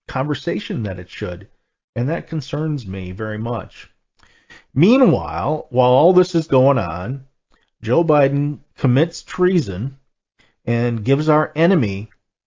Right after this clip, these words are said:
eighty-five billion dollars worth of military equipment. Eighty-five billion dollars worth of military equipment. That is treason. That is giving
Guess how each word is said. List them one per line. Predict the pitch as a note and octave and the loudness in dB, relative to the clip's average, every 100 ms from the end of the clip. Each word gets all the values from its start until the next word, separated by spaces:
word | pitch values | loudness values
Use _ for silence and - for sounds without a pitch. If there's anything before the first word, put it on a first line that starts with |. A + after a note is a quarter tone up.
| _ | _
eighty-five | D3 F3 E3 - C#3+ C#3 C3+ C3 A#2 G2+ | 2 4 2 0 2 4 4 2 0 -2
billion | A2 D3 F3 E3+ D3+ | 2 4 6 4 4
dollars | C3 B2+ B2+ A2+ A2 G#2+ | 4 4 4 2 0 -4
worth | A2 B2 C3 C3+ - _ - | -2 2 2 0 -6 _ -4
of | A2+ A2 A2 G#2 - _ _ _ _ _ | -2 0 -2 -6 -16 _ _ _ _ _
military | A#2+ D3 D#3+ D#3+ D#3 D3+ C#3+ | 2 6 4 4 2 2 0
equipment. | B2 - A#2+ A2+ G#2 D#2+ _ _ _ _ _ _ _ _ _ _ _ _ B2 | -6 -4 -4 -4 -8 -14 _ _ _ _ _ _ _ _ _ _ _ _ -2
Eighty-five | D#3 F3 - B2 A#2 A#2 A2 - - - - | 0 0 0 0 0 -2 -4 -8 -12 -14 -4
billion | D3 D#3+ F3 D#3 B2+ A2+ A2+ | 4 6 6 6 4 0 0
dollars | A2+ A2+ A2+ G2+ F#2+ | 0 0 0 -2 -6
worth | G#2+ G#2+ - | -6 -6 -8
of | A2+ A2 G#2+ | -8 -8 -4
military | A2 G#2+ - A#2 | -6 -4 -4 -4
equipment. | A#2 C3 G2+ | -4 -8 -4
That | C3 F#3+ | -2 -2
is | F#3+ | -6
treason. | - F#3 G#3+ A#2+ F#2+ | -4 -2 -2 -4 -4
That | A#2 | -2
is | D#3+ | -2
giving | D3 E3 D#3+ C#3 | 0 -2 0 -4